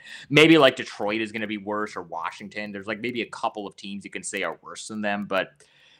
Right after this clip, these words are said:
this is not a team that's gonna win a lot of games. So this is really an evaluation year for, like, what can they get out of Scoot as far as, uh,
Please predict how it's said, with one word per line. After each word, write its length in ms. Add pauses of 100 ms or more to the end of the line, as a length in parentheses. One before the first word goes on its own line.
this 120
is 120
not 260
a 20
team 220
that's 140
gonna 180
win 300
a 40
lot 240
of 120
games. 320
So 80
this 160
is 100
really 300
an 80
evaluation 800
year 220
for, 160
like, 260 (760)
what 380
can 160
they 100
get 220
out 160
of 80
Scoot 460
as 120
far 320
as, 300
uh, 460